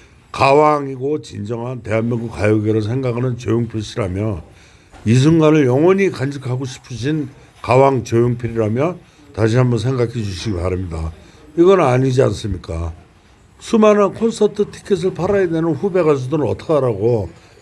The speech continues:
이런 그, 뭐라 그럴까, 혼자만의 생각, 혼자만의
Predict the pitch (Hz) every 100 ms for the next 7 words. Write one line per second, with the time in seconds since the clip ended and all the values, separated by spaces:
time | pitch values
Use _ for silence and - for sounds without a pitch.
0 | - 117 160 151 123 117 104 90 _ _
1 | _ _ - - - _ _ _ _ _
2 | - - - - - - - - - _
3 | - - - 98 117 127 113 101 110 85
4 | 80 - - - _ _ - - - -
5 | - 208 214 214 208 214 220 170 202 202
6 | 226 - - - - - - 214 214 208
7 | 196 185 185 185